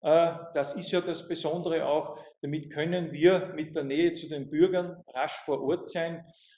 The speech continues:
Wir haben die technischen Ausstattungen und da sind wir auch ja gerade mit der Entwicklung in der Logistikebene aus meiner Sicht auf der richtigen, äh, Linie,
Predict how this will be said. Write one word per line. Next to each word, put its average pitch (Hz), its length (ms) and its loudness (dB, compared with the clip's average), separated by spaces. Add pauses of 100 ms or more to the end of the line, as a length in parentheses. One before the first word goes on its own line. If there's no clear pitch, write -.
Wir 156 140 -6
haben 165 240 0
die 151 160 -10
technischen 180 560 -4
Ausstattungen 165 800 0
und 147 140 -10
da 151 60 -4
sind 170 280 -4
wir 151 180 0
auch 147 200 2
ja 139 80 0
gerade 139 380 0 (340)
mit 151 260 -4
der 139 320 6
Entwicklung 151 500 -4
in 139 80 -6
der 135 100 0
Logistikebene 139 1040 -4 (200)
aus 131 180 -4
meiner 135 280 0
Sicht - 420 -8
auf 135 180 -4
der 139 120 -4
richtigen, 165 680 -6 (320)
äh, 147 460 4
Linie, 156 760 -2